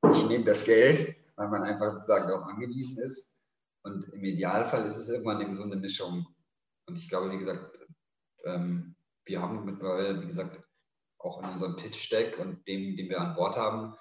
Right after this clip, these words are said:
die würde ich einfach als, als, ähm, wir haben die mal als Unternehmerinvestoren bezeichnet,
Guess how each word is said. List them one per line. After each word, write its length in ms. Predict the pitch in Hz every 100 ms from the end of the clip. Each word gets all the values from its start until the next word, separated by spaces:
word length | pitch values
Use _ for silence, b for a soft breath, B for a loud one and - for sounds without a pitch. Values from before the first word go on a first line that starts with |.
| B _ _
die 120 | 90 87
würde 200 | 107 117
ich 200 | - -
einfach 460 | 87 95 101 87
als, 360 | 85 90 85 -
als, 280 | 87 - 90
ähm, 180 | 90 87
wir 80 |
haben 100 | 98
die 60 | 98
mal 120 | 98
als 120 | 90
Unternehmerinvestoren 1040 | 87 101 98 113 117 90 87 85 - 90 87
bezeichnet, 600 | 82 87 87 - 117